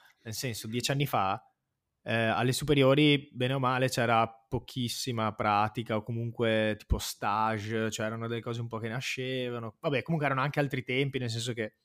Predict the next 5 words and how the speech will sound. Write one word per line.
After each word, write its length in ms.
banalmente 480
anche 180
i 60
social 500
erano, 440